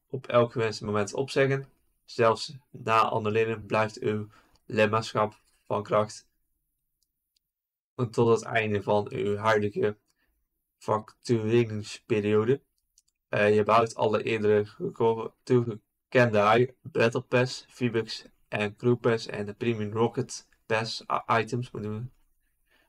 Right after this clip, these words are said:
Eh, het proces van het annuleren van je abonnement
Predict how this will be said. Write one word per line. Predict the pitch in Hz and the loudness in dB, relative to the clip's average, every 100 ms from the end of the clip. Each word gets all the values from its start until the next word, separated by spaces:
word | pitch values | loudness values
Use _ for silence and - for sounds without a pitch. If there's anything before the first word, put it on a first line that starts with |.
| _ - | _ -2
Eh, | 107 110 | 2 4
het | 113 | 2
proces | 117 - 127 123 - - | 0 2 2 2 -6 -8
van | 120 110 | -2 0
het | 104 | 0
annuleren | - 107 110 117 120 - | -2 -2 -2 -2 -2 -4
van | 113 107 | -2 0
je | |
abonnement | 113 104 113 113 | 0 -2 -4 -4